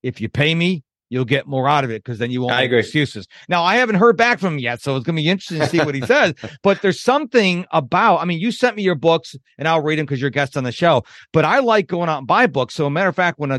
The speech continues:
Speaker 1: guest on the show says, "Hey, you know what? I recommend this book." Literally, as soon as we get done with the call, I'm on Amazon and ordering the book, and I'm
Speaker 2: That's what I do.
Speaker 1: reading it.
Speaker 2: Yeah.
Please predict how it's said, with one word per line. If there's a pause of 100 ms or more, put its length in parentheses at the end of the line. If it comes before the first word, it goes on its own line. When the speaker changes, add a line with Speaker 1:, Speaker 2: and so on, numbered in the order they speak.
(140)
Speaker 1:
guest
on
the
show
says,
"Hey,
you
know
what? (560)
I
recommend
this
book." (420)
Literally, (200)
as
soon
as
we
get
done
with
the
call, (360)
I'm
on
Amazon
and
ordering
the
book,
and
I'm
Speaker 2:
That's
what
I
do.
Speaker 1:
reading
it. (460)
Speaker 2:
Yeah.